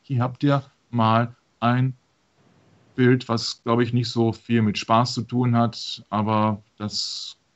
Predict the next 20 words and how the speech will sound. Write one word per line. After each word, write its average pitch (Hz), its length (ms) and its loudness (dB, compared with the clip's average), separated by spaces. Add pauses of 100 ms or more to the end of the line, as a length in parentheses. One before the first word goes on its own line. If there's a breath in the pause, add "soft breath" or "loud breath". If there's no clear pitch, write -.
(140)
bei 120 100 0
dem 131 160 2
Bild 127 240 2
kann 143 140 2
man 131 180 6
nicht 123 160 4
sagen, 113 480 4 (420 loud breath)
zu 139 200 0
einem 123 200 6
unfreiwilligen 127 880 6
Sexsymbol 98 720 -4
geworden. 80 540 -6 (200)
Entschuldigung, 104 640 0
das 147 260 0
sieht 147 300 0
aus 139 580 4
wie 147 360 8
eine 131 360 4
Reklame 120 640 2
für 120 560 2